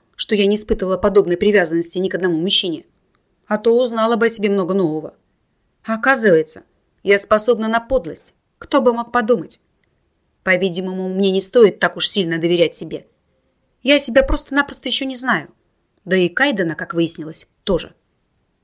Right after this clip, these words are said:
После того, как защитник Легонды отделал наше взорвавшееся войско, мы залезли на свои аксели и двинулись назад в замок. Вот только задача эта оказалась непростой. Двенадцать человек,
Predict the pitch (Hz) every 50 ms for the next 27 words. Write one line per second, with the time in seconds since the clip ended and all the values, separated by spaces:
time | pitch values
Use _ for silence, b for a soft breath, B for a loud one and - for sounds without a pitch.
0 | _ _ _ _ _ _ _ _ - 262 262 - 262 247 - 262 254 254 254 254
1 | 240 220 202 247 240 - 262 240 - 247 233 - 226 233 208 240 240 220 202 226
2 | 214 214 196 208 240 220 214 208 208 208 208 - - 202 196 185 190 214 202 202
3 | 208 208 208 - 208 190 - - 214 220 302 302 - - - 147 - _ _ _
4 | _ _ _ _ _ _ _ _ _ 294 302 285 - 220 226 226 262 262 233 202
5 | 208 214 214 214 - - 190 202 - - 185 196 190 196 247 294 - - - 226
6 | 165 151 139 - _ _ _ _ _ _ - 208 214 269 302 285 269 254 254 -
7 | - 220 208 214 233 220 190 185 185 165 147 156 - - _ _ _ _ _ _
8 | _ _ _ _ _ _ _ _ _ _ _ _ _ _ _ - 233 277 277 -
9 | 294 285 285 - 277 262 277 277 269 311 320 320 - 277 277 262 247 247 240 226
10 | 233 247 240 240 233 240 220 220 202 196 190 - - 160 135 - _ _ _ _
11 | _ _ _ _ _ _ _ _ _ _ _ _ - 160 190 208 208 208 208 202
12 | - 202 180 - - 185 190 202 226 269 320 311 - -